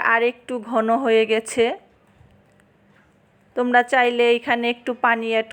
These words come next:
করে নিতে পারো বেশি ঘন মনে হলে। তো এখন আমি ফ্রাই প্যানটা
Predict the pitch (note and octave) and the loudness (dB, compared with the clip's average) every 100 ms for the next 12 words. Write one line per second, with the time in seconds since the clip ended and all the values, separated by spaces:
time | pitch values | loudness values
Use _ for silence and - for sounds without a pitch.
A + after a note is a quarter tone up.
0 | - A#3 A3+ A3+ A3 A3+ A3+ G#3+ G#3 G#3+ | -2 0 0 -2 -4 -4 0 -2 -2 -2
1 | A#3 - G#3 A#3+ G#3+ A3 A3 A3 A3+ A3+ | -4 -4 -10 -6 -4 -2 -2 -4 -4 -4
2 | G3+ G3+ D4 - _ _ _ _ - - | -4 -4 -6 -12 _ _ _ _ -20 -14
3 | - B3 B3 B3+ C4 B3 B3 B3 C#4 _ | 0 2 2 2 -2 0 -2 -6 -12 _
4 | _ _ _ _ - - _ _ - B3 | _ _ _ _ -20 -20 _ _ -4 0
5 | A3+ A#3 B3 A#3+ B3 A#3+ | 0 0 -4 -4 0 0